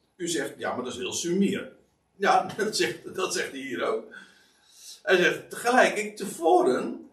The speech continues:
in het kort daarvan schreef." Hij pas, ja, hij heeft op Gods tijd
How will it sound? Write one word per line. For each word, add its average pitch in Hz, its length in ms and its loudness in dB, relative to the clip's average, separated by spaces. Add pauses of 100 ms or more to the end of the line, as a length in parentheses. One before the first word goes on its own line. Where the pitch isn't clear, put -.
in 247 180 2
het - 280 -4
kort - 480 2
daarvan 220 540 4
schreef." - 520 -2 (920)
Hij 196 240 4
pas, - 460 -2 (640)
ja, - 320 -6
hij 202 340 4
heeft 196 380 4
op - 200 -2
Gods - 380 -6
tijd - 540 -2